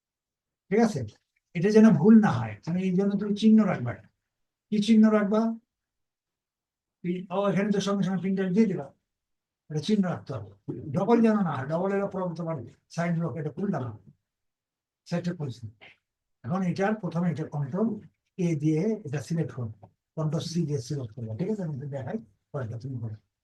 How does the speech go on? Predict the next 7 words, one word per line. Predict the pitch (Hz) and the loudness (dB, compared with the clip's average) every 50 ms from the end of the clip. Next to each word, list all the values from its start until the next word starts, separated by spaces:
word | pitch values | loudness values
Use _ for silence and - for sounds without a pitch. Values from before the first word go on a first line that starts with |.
| _ _ - 165 | _ _ -8 -6
ইন্টার | 151 127 147 139 123 - | -6 -4 -4 -6 -8 -8
সিলেক্ট। | 135 120 107 - - - _ _ _ _ _ _ _ _ - 226 | -8 -8 -8 -10 -12 -16 _ _ _ _ _ _ _ _ 0 4
এইখানে | 233 226 208 214 214 185 180 180 180 - _ - 175 - - - - - - _ _ - | 4 6 6 6 6 4 4 0 -2 -8 _ -12 -12 -6 -4 -4 -4 -4 -10 _ _ -4
টাইটেলটা | 185 196 190 202 196 170 151 151 135 | 0 0 0 0 0 -2 -4 -4 -6
দিই, | 127 113 110 - _ _ _ _ _ _ _ _ _ - | -6 -8 -10 -10 _ _ _ _ _ _ _ _ _ -12
এটা | 143 151 160 151 | -8 -8 -6 -2
টাইটেল | 185 180 175 180 196 | -2 -2 0 0 0